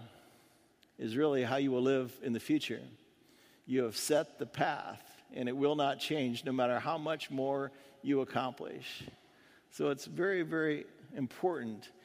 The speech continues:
that you understand that God has provided for you in the past.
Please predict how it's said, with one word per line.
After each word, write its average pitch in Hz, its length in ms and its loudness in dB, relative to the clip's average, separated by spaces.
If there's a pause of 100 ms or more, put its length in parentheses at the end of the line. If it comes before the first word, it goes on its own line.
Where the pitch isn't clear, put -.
(300)
that 139 180 -4
you 151 80 0
understand 139 540 0
that 127 220 -2
God 143 280 4
has 139 280 -4
provided 131 720 0
for - 160 -4
you 110 420 -2
in 123 120 -4
the 113 80 0
past. - 560 -6